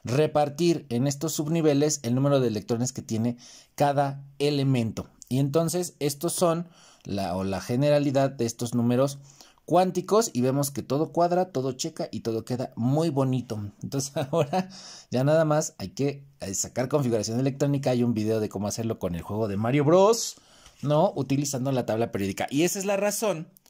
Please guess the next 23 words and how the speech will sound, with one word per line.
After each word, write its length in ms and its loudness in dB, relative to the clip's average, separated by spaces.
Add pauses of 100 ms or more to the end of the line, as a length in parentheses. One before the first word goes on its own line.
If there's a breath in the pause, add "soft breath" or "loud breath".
(340 soft breath)
por 160 0
la 160 0
cual 400 0 (480 loud breath)
cuando 280 0
jugamos 560 0
a 60 -2
la 180 0
configuración 640 0
electrónica 600 0
con 180 -8
la 140 -4
tabla 240 0
periódica, 540 2 (560 loud breath)
D, 480 2
que 100 -2
son 180 -4
estos 380 -2
renglones 440 2
de 60 2
enfrente, 500 0 (200)
tienen 260 4
que 120 -2
subirse 580 0